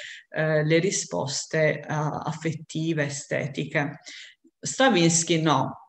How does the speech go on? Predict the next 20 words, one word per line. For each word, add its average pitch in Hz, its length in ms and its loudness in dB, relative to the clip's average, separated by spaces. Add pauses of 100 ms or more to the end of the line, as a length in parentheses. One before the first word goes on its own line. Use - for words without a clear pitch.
(140)
Eh, 123 460 0
con 175 160 -4
Stravinsky, 160 920 2
eh, 160 100 -2
diciamo 165 440 0
che 156 280 2
da 165 80 0
una 170 180 4
parte 226 380 0
c'era 170 340 2
il 156 80 4
giudizio 170 420 0
estetico, 151 580 0
dall'altra 151 520 0
i 147 60 -6
parametri 147 520 -4
fisici, 143 500 -8
non 160 160 0
c'era 165 280 -2
molta, 147 560 -2